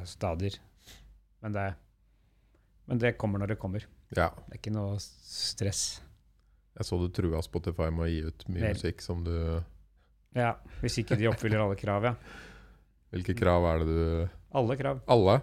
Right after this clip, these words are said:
Speaker 1: Alle krav. Så det er vel, det er en ganske vanskelig for Spotify å oppfylle, vil jeg tro. I og med at ofte vil, ofte vil jo noen kreve det motsatte av, av noen andre.
Speaker 2: Ikke sant?
Speaker 1: Og da,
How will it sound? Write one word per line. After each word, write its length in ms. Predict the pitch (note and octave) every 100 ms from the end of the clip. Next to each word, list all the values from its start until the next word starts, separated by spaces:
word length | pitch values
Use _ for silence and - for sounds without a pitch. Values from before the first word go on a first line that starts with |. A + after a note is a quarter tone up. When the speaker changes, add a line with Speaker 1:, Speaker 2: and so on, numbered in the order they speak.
| -
Speaker 1:
Alle 280 | B2 A2+ C#3+
krav. 280 | C3 C3 C3+ - _ _ _ _
Så 180 | - -
det 60 |
er 100 | A#2+
vel, 100 | A#2+ A#2+ A#2 A2
det 80 |
er 560 | A2+ A#2+ A#2+ A#2+ A#2+ A#2
en 160 | A2 A2 A2
ganske 440 | A2+ G#2 F#2+ -
vanskelig 300 | D3+ G#2+ G#2+
for 80 | G#2+
Spotify 480 | - G2+ G2 G#2+ A#2 A2+
å 160 | A2 A2 G#2+ G#2+ G#2 - _ _ _ _ _ -
oppfylle, 500 | G2+ - G#2 A#2 B2 - -
vil 160 | A#2 A2+
jeg 120 | A#2
tro. 80 | C#3 - - _ -
I 160 | A2+ A2
og 60 |
med 80 | G#2+
at 80 | A2+
ofte 240 | A#2 - G2+
vil, 240 | G#2+ G#2+ G#2+
ofte 320 | A2+ - A2+
vil 160 | G#2+ G2+
jo 80 |
noen 380 | G#2+ G2+ F#2+ G2+ G2+
kreve 300 | G2 G#2+ F2
det 80 | F#2+
motsatte 420 | F#2 - F#2 -
av, 380 | G2+ F#2+ F#2 F#2+
av 220 | G2+ G2 F#2+
noen 140 | F#2+
andre. 220 | F#2 E2+ A#2+ - -
Speaker 2:
Ikke 260 | G2+ F#2+
sant? 180 | F#2+ A2
Speaker 1:
Og 80 | A2+
da, 140 | G#2